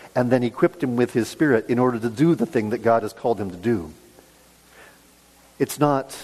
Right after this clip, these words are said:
your might. It's not your strength. It's not your wisdom. It's not all the gifts that you have.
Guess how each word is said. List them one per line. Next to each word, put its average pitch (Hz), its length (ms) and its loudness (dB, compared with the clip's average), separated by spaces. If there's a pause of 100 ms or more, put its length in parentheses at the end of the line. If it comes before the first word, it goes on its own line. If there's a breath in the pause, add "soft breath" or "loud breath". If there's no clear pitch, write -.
(460)
your 123 240 4
might. 117 640 -6
It's 127 240 -2
not 147 260 0
your 123 180 0
strength. 110 520 -4
It's 143 160 -2
not 165 200 -2
your 131 140 2
wisdom. 110 520 0
It's 123 120 -4
not 160 240 -2 (320 loud breath)
all 156 260 4
the 139 120 -2
gifts 127 420 -2
that 151 160 -6
you 127 160 0
have. 104 520 -2